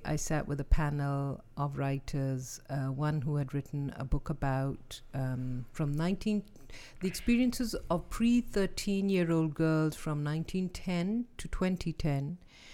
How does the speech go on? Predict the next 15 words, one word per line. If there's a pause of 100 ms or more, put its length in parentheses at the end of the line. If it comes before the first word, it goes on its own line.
(580)
and
how, (360)
uh,
their (180)
individual
experiences (140)
demonstrated
the
times
that
they
were
growing
up
in.